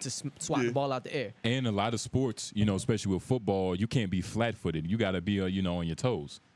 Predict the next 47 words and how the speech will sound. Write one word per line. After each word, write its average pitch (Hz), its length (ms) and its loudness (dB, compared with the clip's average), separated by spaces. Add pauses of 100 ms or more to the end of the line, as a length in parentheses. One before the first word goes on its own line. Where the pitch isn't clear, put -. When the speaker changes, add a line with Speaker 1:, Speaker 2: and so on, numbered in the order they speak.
Speaker 3:
So 120 220 0
it's 110 100 -6
like 110 220 0
even 156 120 0
Speaker 2:
That's 139 140 2
Speaker 3:
w- 123 140 -2
Speaker 2:
with 151 40 0
all 143 80 -4
sports. 82 360 -8 (120)
Speaker 3:
Yeah, 208 260 2
but 143 200 0 (380)
exactly. 104 540 0
So 170 240 0
it's, - 340 -4
it's 160 100 -8
the 143 60 -6
same 131 300 -2
thing. 117 360 -2
Like, 92 180 -2 (580)
just 120 140 0
because 117 240 4
you're 107 60 2
not 95 200 2
isolating 95 600 0
the 80 80 -2
training 92 440 0 (540)
doesn't 107 240 2
mean 98 120 4
you're 92 100 2
not, 90 260 0
like, 82 220 -2
working 87 500 0
the 80 60 -2
muscle. 85 520 -2
Speaker 2:
But 95 280 -2
isolating 127 520 -4
the 101 80 -10
training 113 380 0
puts 120 240 -4
you 101 100 0
in 92 80 -2
a 90 60 -6
different, 90 440 -4 (240)
in 87 160 -4
a 76 220 -4 (180)
different 87 300 -4
category 76 540 -6